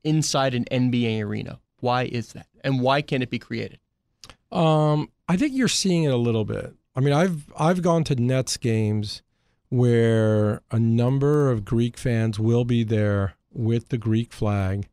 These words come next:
Speaker 2: um, just screaming for Giannis. This is before the game.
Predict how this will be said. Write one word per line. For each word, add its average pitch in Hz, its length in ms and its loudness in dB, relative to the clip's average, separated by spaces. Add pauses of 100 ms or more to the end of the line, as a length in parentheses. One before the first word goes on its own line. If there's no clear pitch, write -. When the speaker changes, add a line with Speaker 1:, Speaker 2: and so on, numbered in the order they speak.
(500)
Speaker 2:
um, 104 960 0
just 120 300 -2
screaming 117 800 0
for - 160 -4
Giannis. 104 640 -2
This 113 220 -2
is 117 80 -4
before 110 460 -2
the 101 100 -6
game. 101 340 -8